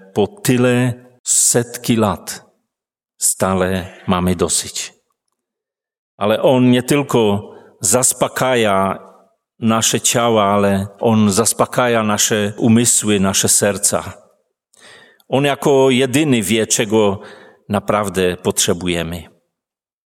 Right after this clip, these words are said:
On nie chce nas wytuczyć,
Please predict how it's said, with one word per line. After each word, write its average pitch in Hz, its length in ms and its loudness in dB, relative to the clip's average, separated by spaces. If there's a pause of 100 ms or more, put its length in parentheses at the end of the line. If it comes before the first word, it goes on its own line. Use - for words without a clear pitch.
(760)
On 107 140 2
nie 117 100 4
chce 120 220 0
nas 104 200 0
wytuczyć, 107 760 -2